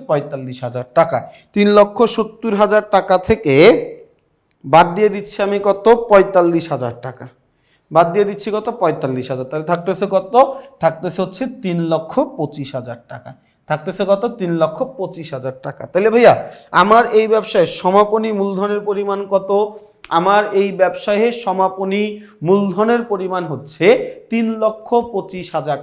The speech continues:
টাকা। ভাইয়া, কত টাকা? তিন লক্ষ পঁচিশ হাজার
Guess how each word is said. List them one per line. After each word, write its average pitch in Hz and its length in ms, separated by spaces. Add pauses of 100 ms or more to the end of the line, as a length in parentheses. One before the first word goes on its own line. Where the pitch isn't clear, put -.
টাকা। 147 200 (100)
ভাইয়া, 170 240
কত 180 120 (140)
টাকা? 202 200 (400)
তিন 196 140 (120)
লক্ষ 190 240 (240)
পঁচিশ 165 300 (100)
হাজার 170 240